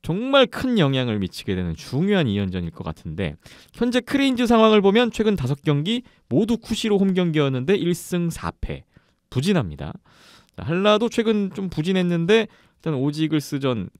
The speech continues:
결과가 좀 이번 이 연전에도 분위기상으로 영향이 미치지 않을까 싶고요.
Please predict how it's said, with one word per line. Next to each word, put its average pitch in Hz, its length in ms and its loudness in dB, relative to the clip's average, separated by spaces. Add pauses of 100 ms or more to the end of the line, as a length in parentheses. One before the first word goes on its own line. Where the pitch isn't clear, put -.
(200)
결과가 165 420 4
좀 139 180 0
이번 113 260 -2
이 95 60 -2
연전에도 104 460 -2
분위기상으로 117 560 -6
영향이 92 320 -6
미치지 82 300 -12
않을까 85 300 -8
싶고요. 92 480 -8